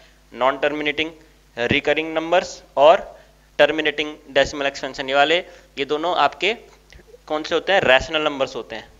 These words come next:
ठीक है, ये rational है, ये जो होता है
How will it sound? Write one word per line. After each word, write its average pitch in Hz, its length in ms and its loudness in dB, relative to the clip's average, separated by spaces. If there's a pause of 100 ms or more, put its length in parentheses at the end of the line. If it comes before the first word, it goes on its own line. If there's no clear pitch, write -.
(180)
ठीक 139 140 -10
है, 214 140 -4 (680)
ये 127 120 -2
rational 151 460 0
है, 196 60 -2 (4000)
ये 127 120 -4
जो 139 160 -6
होता 131 260 -4
है 147 140 -4